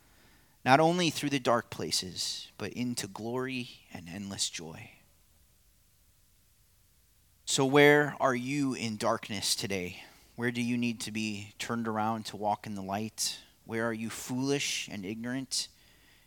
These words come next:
In what way do you need to be taught by Jesus?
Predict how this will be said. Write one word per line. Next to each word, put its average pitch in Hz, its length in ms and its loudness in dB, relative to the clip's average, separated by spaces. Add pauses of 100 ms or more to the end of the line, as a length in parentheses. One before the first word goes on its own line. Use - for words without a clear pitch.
(160)
In 110 160 -10
what 110 180 -2
way 110 440 -4 (120)
do - 100 -12
you 107 60 -6
need 113 180 -6
to - 80 -6
be 101 100 -10
taught - 400 -4
by 87 160 -12
Jesus? - 720 -10